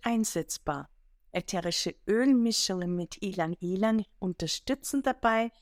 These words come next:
aus dem Hamsterrad aussteigen zu können.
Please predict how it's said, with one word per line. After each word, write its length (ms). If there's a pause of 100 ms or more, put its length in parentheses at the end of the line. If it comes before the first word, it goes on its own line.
(280)
aus 360
dem 260
Hamsterrad 720
aussteigen 800
zu 160
können. 540